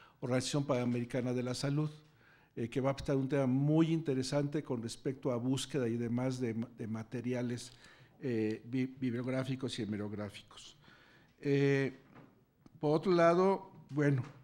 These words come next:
eh, casi, casi tengo que agradecer a una persona el que no haya venido más gente, porque si no esto se hubiera llenado más, eh, me, eh, porque mucha gente fue al cierre de campaña de uno de los candidatos,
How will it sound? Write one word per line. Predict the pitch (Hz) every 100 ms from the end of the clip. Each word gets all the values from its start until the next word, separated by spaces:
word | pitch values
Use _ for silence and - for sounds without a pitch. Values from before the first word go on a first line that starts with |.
| - - - - -
eh, | 156 139 135 131 131 - -
casi, | 170 170 208
casi | - 170 185
tengo | 180 180
que | 180
agradecer | 139 127 123 127 123 170 160 156 -
a | 135 123
una | 135 139 143 143
persona | 123 120 151 139 131
el | 120 -
que | 117
no | 123
haya | 139 131
venido | 120 120 131 127
más | 131 131
gente, | - 135 123 151
porque | 143 120 120
si | 123
no | 135
esto | - -
se | 131
hubiera | 131 131
llenado | 127 135 123
más, | 127 143 - - - - - _ -
eh, | 117
me, | 120 120
eh, | 117 117 113 -
porque | 127 123
mucha | 139 143 135
gente | - 139 143 123
fue | 143 127
al | 123
cierre | 135 127
de | 117
campaña | 110 113 117 123 127 123 113
de | 104
uno | 110 107
de | 98
los | 95
candidatos, | 104 95 113 131 165